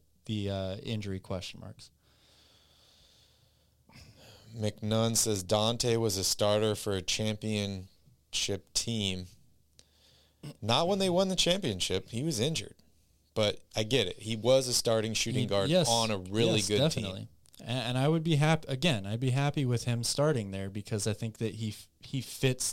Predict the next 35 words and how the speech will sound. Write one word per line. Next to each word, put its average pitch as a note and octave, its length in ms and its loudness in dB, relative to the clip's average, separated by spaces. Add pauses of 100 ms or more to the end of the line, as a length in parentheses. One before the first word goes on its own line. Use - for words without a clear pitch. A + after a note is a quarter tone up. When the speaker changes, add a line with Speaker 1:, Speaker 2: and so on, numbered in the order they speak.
Speaker 1:
the A#2 120 -4
team A2+ 580 -2 (400)
well, A2+ 520 2
but B2 300 0 (1200)
that G#2+ 220 -2
I A2+ 160 2
also A#2+ 320 4
think A2+ 240 -6
that A2 160 -8
they A2 160 0
still A2+ 380 0
have G#2+ 280 -2
the G#2+ 140 -4
hole A2 320 -2
at - 80 -10
power G#2 240 -6
forward A#2+ 300 -6
they G2 100 -12
gotta G2+ 180 -10
fill G2 220 -12
too. A2 240 -8 (300)
Speaker 2:
Yeah. F#2 200 -4
Speaker 1:
So. G#2 280 -10 (840)
Speaker 2:
This C#3+ 220 4
is F3+ 120 2
a F#3 60 4
really C#3 320 4
tough B2+ 300 2
question, G2+ 440 2
Calvin, G2 560 -2
and G#2 380 -6
we're A2 140 -2
gonna A#2+ 120 0
have A2+ 160 0
to G2+ 140 -4